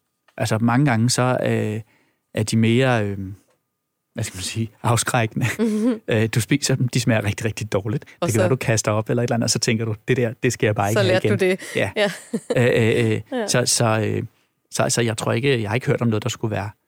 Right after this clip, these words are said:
Speaker 1: farligt på den måde for, for hverken hund eller kat.
Speaker 2: Så det er du
Speaker 1: Øh,
Speaker 2: ikke bange for?
Speaker 1: det vil jeg
Speaker 2: Man
Speaker 1: ikke
Speaker 2: kan
Speaker 1: være bange for.
Speaker 2: sagtens have, øh, en vild have og biodiversitet, og så
Speaker 1: Og en
Speaker 2: stadigvæk
Speaker 1: hvalp.
Speaker 2: have
Speaker 1: Jeg,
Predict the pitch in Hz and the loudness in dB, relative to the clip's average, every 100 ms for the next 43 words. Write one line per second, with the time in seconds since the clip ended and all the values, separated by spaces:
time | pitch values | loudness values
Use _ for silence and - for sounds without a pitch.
0 | _ - - 101 107 123 107 - 123 107 | _ -10 -4 -2 -2 -4 -4 -4 -2 -2
1 | 113 - 110 107 123 - 107 101 104 104 | -4 -6 -8 -8 -12 -10 -8 -6 -6 -4
2 | 104 120 123 113 - - - _ _ _ | -2 -2 0 -6 -6 -10 -12 _ _ _
3 | - 185 208 180 156 175 156 160 170 165 | -10 -4 0 0 0 0 0 0 0 2
4 | 139 147 120 170 107 104 107 110 - - | 2 2 2 0 -2 0 -2 -2 -4 0
5 | 180 160 - - 90 87 - 85 87 - | 0 0 -2 -6 -6 -6 -8 -10 -12 -16
6 | - _ _ _ _ _ 208 208 214 202 | -20 _ _ _ _ _ -2 0 0 0
7 | 196 165 185 190 175 190 185 185 185 175 | 2 4 2 0 -4 -2 -2 -4 -2 -2
8 | 180 - 180 - 170 175 - 123 110 - | -4 -4 -4 -4 -8 -6 0 0 0 -2
9 | 190 175 170 113 | -2 -2 -2 -2